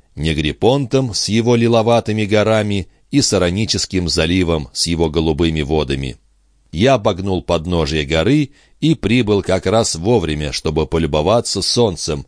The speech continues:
опускавшимся за горную цепь Парнаса. Константин и Фортунато ждали меня к ужину.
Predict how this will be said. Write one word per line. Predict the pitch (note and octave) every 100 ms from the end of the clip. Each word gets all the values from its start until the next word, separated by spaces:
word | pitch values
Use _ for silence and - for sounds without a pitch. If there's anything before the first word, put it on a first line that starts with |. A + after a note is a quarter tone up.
| _
опускавшимся | - D2 E2+ - F2 D#2+ - D#2+ -
за | C#2+ D#2+
горную | D2+ E2+ D2+ D2+
цепь | C#2+ E2 C#2+ -
Парнаса. | C#2+ C#2+ C#2 B1 - G#1+ _ _ _ _ _ _ -
Константин | F2 E2 - E2 D2+ C3+ D3+ C3
и | G#2
Фортунато | E2 D#2 - D2+ E2+ C#3 C3 B2 A#2+ _
ждали | - B1+ E2 A2+ A2
меня | G2 F#2+ F#2
к | -
ужину. | F2 C#2 D2 B1+